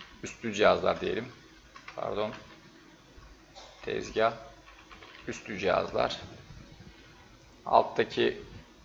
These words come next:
kutuyu biraz daha büyütüyorum şu şekilde. Ve text'ten biraz daha yukarı çıkartıyorum. Şöyle ortalayacağım biraz daha. Bunu göz kararı yapıyorum şu anda.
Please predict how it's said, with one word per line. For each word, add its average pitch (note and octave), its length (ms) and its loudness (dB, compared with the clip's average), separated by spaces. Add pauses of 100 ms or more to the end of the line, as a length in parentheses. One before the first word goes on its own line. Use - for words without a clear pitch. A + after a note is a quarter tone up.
(120)
kutuyu A2+ 300 -2
biraz A2+ 240 8
daha G2 140 8
büyütüyorum F#2+ 560 -2
şu - 60 -10
şekilde. G2 500 -2 (1080)
Ve B2 220 2 (720)
text'ten A2 580 2 (160)
biraz G2+ 280 6
daha A2 100 8
yukarı G#2+ 420 2 (1120)
çıkartıyorum. - 600 0
Şöyle - 180 -8
ortalayacağım G2 540 0
biraz F2 280 -2
daha. B2 160 0 (200)
Bunu B2 120 -4
göz B2+ 240 8
kararı A#2 220 12
yapıyorum G2+ 380 4
şu F#2 80 2
anda. G#2+ 280 0